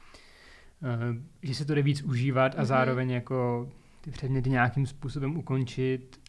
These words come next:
Speaker 1: A nebo naopak, jakože když člověk z, z toho chce vytěžit víc, takže to taky jde prostě, no.
Speaker 2: Abychom právě tady nepopisovali jenom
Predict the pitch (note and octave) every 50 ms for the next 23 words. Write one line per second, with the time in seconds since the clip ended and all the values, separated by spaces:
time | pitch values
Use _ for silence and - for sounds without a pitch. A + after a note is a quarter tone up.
0 | - - D3+ D3+ D3 D#3 D3+ D#3 E3+ F3+ D#3 - C#3+ C#3 B2+ - C#3+ B2+ A#2+ -
1 | C3 A#2+ B2+ C3 C3 B2+ - - - - - C#3+ A#2+ A#2+ - - - C#3+ B2+ C3
2 | B2+ - - - - - - - - - - - - - - - - C#3+ B2 C3+
3 | - - - - - C3+ B2+ C3 B2 B2+ C3+ B2+ G#2+ B2+ B2+ A#2+ - - B2 B2
4 | B2 B2 - - - - - - B2+ A2+ A2 G#2+ A#2 A#2+ A#2+ - - - C3 -
5 | A#2 - - C3 A#2 A2+ A2+ B2+ C3 A#2 - - - A#2+ B2 C#3+ C#3+ C#3+ C#3+ -
6 | - - - - - - - - - - - - - - - - - - A3 B3
7 | A#3 - C4+ B3+ A#3+ B3 A#3+ A#3+ A#3+ A#3+ B3 B3 A#3+ A3+ A3 A3 A3+ A3 A3 A3+
8 | G#3+ - - A3+ A3 A3 G#3+ G#3+ G#3 G#3 G#3 - - G#3 G#3+ G#3+ G#3+ G#3 G#3 G#3